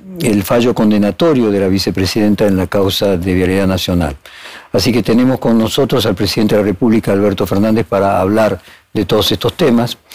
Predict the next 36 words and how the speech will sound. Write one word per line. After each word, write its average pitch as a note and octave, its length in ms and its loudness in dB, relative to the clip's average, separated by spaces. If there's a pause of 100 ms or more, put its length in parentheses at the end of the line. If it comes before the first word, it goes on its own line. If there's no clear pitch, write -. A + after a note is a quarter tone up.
(420)
El C3+ 160 2
gobierno D3 580 2
de A2+ 120 2
Alberto B2 260 -2
Fernández C3+ 240 0
está D#3 100 0
cumpliendo C3 460 2
tres C3 260 0
años, F#2+ 480 0 (880)
el A2 200 2
diez G#2+ 200 2
de G2 80 2
diciembre, G2 640 0 (100)
lo F#2+ 120 -2
cumplió, G#2 440 0 (640)
y A#2 160 2
su D3+ 140 2
gobierno F3 260 2
se C3 140 -2
caracteriza B2+ 540 0
por B2 160 2
haber A2+ 180 2
atravesado A2+ 480 0
la C#3 100 2
pandemia, C#3+ 560 2 (160)
el A2+ 160 0
estallido A2+ 440 0
de A2+ 60 2
la A2+ 40 2
guerra A2+ 220 0
en G#2 80 0
Europa, A#2+ 560 0 (480)
los - 160 0
cambios D#3+ 400 2
de A#2 80 0
gabinete, G#2+ 720 0